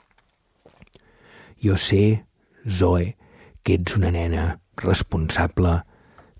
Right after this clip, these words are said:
tens molta cura dels altres i et portes bé. També estic assabentat que has tingut una malaltia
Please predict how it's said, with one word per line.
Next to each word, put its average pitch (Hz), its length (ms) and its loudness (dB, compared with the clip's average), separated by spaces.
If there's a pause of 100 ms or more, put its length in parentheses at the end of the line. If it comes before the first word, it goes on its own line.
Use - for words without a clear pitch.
(120)
tens 98 260 4
molta 95 400 0
cura 95 240 4
dels 80 320 -2
altres 80 560 -4
i - 80 -8
et - 160 -10
portes 78 400 -4
bé. 80 220 -6 (1500)
També 101 240 6
estic - 320 0
assabentat 87 720 0
que 98 140 0
has - 100 -4
tingut 90 540 0 (100)
una 104 240 4
malaltia 85 640 -2